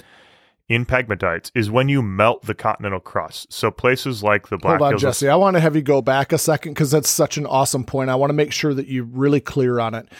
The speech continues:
Speaker 2: You said that you don't get pegmatites from subduction zone because the source material,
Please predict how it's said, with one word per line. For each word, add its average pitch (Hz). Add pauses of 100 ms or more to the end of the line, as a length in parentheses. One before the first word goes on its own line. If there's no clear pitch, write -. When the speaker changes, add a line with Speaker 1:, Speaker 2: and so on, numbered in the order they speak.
(280)
Speaker 2:
You 165
said 165
that 170
you 139
don't 139
get 139 (580)
pegmatites 135
from 127
subduction 123
zone 151
because 131
the 127
source 127
material, 127